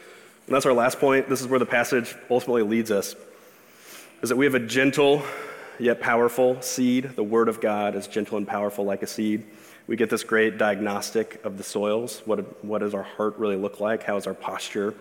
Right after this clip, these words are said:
towards Jesus? And then it ultimately leads us to the sower, who is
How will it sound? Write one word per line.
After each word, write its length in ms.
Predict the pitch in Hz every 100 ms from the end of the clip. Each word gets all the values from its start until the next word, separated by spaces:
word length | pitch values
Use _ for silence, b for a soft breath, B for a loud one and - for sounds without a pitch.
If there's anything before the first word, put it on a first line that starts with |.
| -
towards 240 | 110 101
Jesus? 500 | - 113 110 117 113 - B B B B -
And 100 | 127
then 80 | 123
it 80 |
ultimately 340 | 120 135 147 127
leads 200 | 127 123
us 120 | 117
to 140 | - 120
the 100 | 107
sower, 720 | - - 117 113 110 110 - - -
who 120 | 107
is 420 | 104 104 101 98